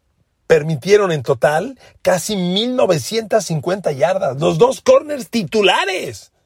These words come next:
Son corners de novecientas cincuenta yardas permitidas por año. No me jodan, esa no es una buena cifra. Con Diggs nos confundimos con las once intercepciones. Esta no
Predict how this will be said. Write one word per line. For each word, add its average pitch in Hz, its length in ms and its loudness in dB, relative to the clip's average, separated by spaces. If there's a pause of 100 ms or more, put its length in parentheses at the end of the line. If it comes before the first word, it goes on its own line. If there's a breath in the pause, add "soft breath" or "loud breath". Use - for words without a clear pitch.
(340 soft breath)
Son 262 260 2
corners 294 380 -4
de 240 80 -2
novecientas 233 640 2
cincuenta 226 420 -2
yardas 240 380 -2
permitidas 190 500 -4
por 165 180 -4
año. 277 220 -6 (280 loud breath)
No 165 160 0
me 403 100 2
jodan, - 460 -2
esa 285 180 0
no 277 100 -2
es 311 140 -2
una 330 140 2
buena 269 260 2
cifra. 220 640 0 (800)
Con 185 220 2
Diggs 269 220 -2
nos 240 260 -2 (220)
confundimos 185 640 0
con 196 140 0
las 160 140 -2
once 202 200 -2
intercepciones. 160 760 -2 (260 loud breath)
Esta 214 440 0
no 190 380 2